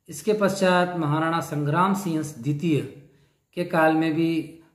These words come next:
मेवाड़ की चित्रकला में, आ,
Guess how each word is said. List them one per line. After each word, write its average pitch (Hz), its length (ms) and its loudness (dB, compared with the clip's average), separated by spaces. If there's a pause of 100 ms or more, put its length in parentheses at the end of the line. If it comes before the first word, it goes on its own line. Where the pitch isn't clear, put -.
मेवाड़ 151 460 0
की 156 220 -8
चित्रकला 147 580 -2
में, 143 500 0 (460)
आ, 131 520 -8